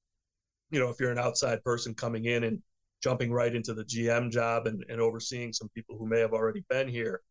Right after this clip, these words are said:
And, you know, they're, they have a set way of doing things. And, and it, you know, not to say that change isn't a good thing, because obviously, you know, change is important, but you don't wanna rock the boat too much, y-, you know, and so it's best to kinda,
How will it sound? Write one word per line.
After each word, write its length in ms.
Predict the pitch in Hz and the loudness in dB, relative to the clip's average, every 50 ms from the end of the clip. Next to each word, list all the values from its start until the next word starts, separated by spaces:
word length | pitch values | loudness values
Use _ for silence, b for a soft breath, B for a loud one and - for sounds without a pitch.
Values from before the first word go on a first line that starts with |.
| _ _ _ _ - | _ _ _ _ -4
And, 260 | - 127 120 113 113 120 | 0 0 2 2 0 0
you 100 | - 160 | 2 2
know, 100 | 143 131 | 4 4
they're, 220 | 120 135 139 143 143 - | 4 2 0 0 0 0
they 100 | 139 135 | 2 2
have 140 | 135 135 127 | 2 2 0
a 40 | 120 | 0
set 300 | - - 143 135 127 127 | 0 -2 -2 -2 -2 -2
way 140 | 127 117 | 0 0
of 120 | 117 113 120 | 0 0 0
doing 300 | 127 135 147 156 139 120 | -2 -2 0 -2 -4 -6
things. 300 | - 117 113 113 113 107 | -6 -6 -8 -8 -8 -8
And, 100 | 117 113 - _ _ - 123 | -10 -10 -12 _ _ -8 -6
and 100 | 117 113 | -4 -4
it, 140 | 113 113 - _ _ _ _ _ _ _ _ _ _ | -4 -4 -6 _ _ _ _ _ _ _ _ _ _
you 100 | - 131 | 2 2
know, 220 | 123 120 117 117 117 - - - | 4 4 4 2 0 -2 -6 -2
not 240 | 143 147 151 143 143 | 0 2 2 0 0
to 80 | 135 | -2
say 260 | 123 - 147 135 131 | 0 2 2 2 4
that 160 | 127 117 110 - | 2 0 0 -2
change 360 | - - 131 135 131 127 123 | -2 -2 -2 -2 -2 -2 -4
isn't 220 | 123 117 113 110 | -4 -4 -4 -4
a 60 | 110 | -4
good 280 | - 123 131 131 123 123 | -2 0 0 0 0 0
thing, 180 | - 113 110 110 | 0 0 0 0
because 260 | 113 113 110 113 104 | -2 -4 -4 -2 0
obviously, 460 | 117 117 113 113 110 110 - 117 113 - _ _ _ - | 2 2 2 2 2 0 0 0 -2 -10 _ _ _ -4
you 100 | 151 127 | -2 -2
know, 80 | 110 | -2
change 300 | - - - 131 123 117 110 | 0 0 2 2 2 2 0
is 100 | 107 110 | -2 -4
important, 540 | 104 92 - 160 170 160 123 - 107 110 - _ _ _ _ _ _ _ | -6 -4 0 0 2 2 0 -2 -6 -10 -12 _ _ _ _ _ _ _
but 280 | - 151 143 135 - - - | 0 2 2 2 -2 -4 -6
you 120 | 135 131 | -4 0
don't 200 | 131 135 135 127 | 2 2 2 2
wanna 220 | 127 127 123 117 113 | 2 0 0 0 0
rock 260 | 117 120 120 117 - | 0 0 0 -2 -4
the 80 | - 113 | -6 -6
boat 300 | - - 127 127 127 - | -2 0 0 0 0 -2
too 160 | - - 117 | -8 -8 -6
much, 400 | 110 110 - 117 - - - - _ - | -4 -4 -4 -4 -2 -4 -4 -4 _ -10
y-, 100 | - - - - - - | -12 -12 -12 -14 -14 -8
you 100 | 123 113 | -6 -2
know, 220 | 113 113 113 113 | 2 2 4 4
and 160 | 113 110 110 | 2 2 4
so 380 | - - 131 117 113 110 110 - _ _ _ _ _ _ - | 4 4 6 6 4 2 0 -2 _ _ _ _ _ _ -4
it's 140 | 135 - - | -4 -4 -2
best 360 | 110 135 135 139 131 - - | -2 -2 0 0 0 -4 -6
to 100 | 143 131 | -8 -10
kinda, 540 | - - 131 123 123 120 120 117 113 113 | -8 -4 -4 -4 -2 0 0 2 2 0